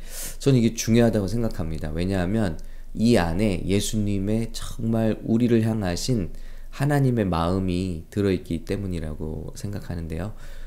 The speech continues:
왜냐하면 정말, 어, 절체절명의 순간이잖아요. 온몸이 다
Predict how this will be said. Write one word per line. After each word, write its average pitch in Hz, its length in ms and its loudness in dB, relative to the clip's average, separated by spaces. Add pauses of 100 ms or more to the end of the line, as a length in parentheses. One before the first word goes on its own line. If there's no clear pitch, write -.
(120)
왜냐하면 95 560 0
정말, 90 640 -2
어, 82 460 -4 (280)
절체절명의 101 880 4
순간이잖아요. 92 960 0 (720)
온몸이 107 720 6
다 92 500 -2